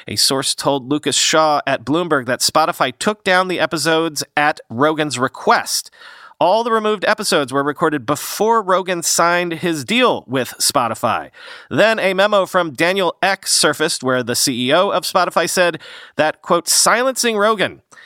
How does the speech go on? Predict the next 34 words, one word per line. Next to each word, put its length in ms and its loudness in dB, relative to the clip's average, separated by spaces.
is 160 -8
not 220 0
the 140 -4
answer," 600 0
and 240 -2
committed 460 -2
one 300 2
hundred 240 -2
million 200 0
dollars 280 2
to 120 -4
licensing, 560 0
developing, 460 0
and 140 -2
marketing 340 0
content 480 -2
for 160 0
marginalized 800 0
groups, 500 -2
quoting 300 -2
The 80 -2
Hollywood 340 0
Reporter. 560 -2
In 200 2
a 120 2
letter 280 2
sent 260 0
to 80 -2
staff 600 0
obtained 520 -2
by 240 2
The 120 -6
Hollywood 320 0
Reporter, 340 0